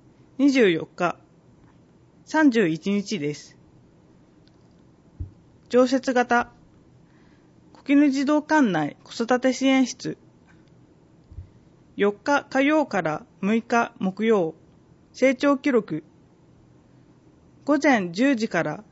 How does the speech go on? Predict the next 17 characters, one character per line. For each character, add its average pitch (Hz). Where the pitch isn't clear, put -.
十 262
一 277
時 202
三 202
十 214
分。 151
七 233
日 277
金 254
曜、 240
パ -
タ 240
ニ 262
テ 277
ィ 262
教 285
室。 -